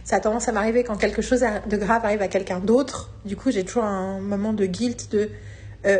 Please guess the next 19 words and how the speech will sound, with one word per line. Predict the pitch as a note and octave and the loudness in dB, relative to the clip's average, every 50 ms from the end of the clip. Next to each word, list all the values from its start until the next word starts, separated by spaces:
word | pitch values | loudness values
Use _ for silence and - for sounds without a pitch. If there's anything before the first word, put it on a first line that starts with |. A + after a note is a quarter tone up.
| - F#3+ | 2 4
pourquoi | - C4 C4 A4+ C5+ B4+ | 2 4 6 6 6 6
est-ce | - | 4
que | - D4+ | 2 0
tu | - B3 G#3+ | 0 0 4
tapes | - C4 C4+ C4 | 4 4 4 4
toujours | C#4 A#3+ C4+ C#4+ | 2 4 4 2
une | C#4+ - | 2 4
phase | C4 B3 A#3+ | 2 2 2
dépressive | A3 A#3 - - C4 B3 B3 - D4 C#4+ | 0 -2 0 2 2 2 2 0 -2 -2
quand | - - A#3+ | 0 -2 -2
c'est | - A3 - | 0 0 0
quelqu'un | - F#3+ G3 - G#3 | 0 0 0 0 0
d'autre | G#3+ A#3 C4+ C4+ - | 2 2 0 0 -2
qui | - - | -2 -2
est | C#4+ C#4+ - | -2 -2 -4
tra-, | - - - | -6 -6 -4
qui | A#3+ - D#4 | 0 0 0
est | |
sad ? | C#4+ - D4 C4+ D4 D#4+ D#4 A3 | 4 6 6 6 6 4 2 0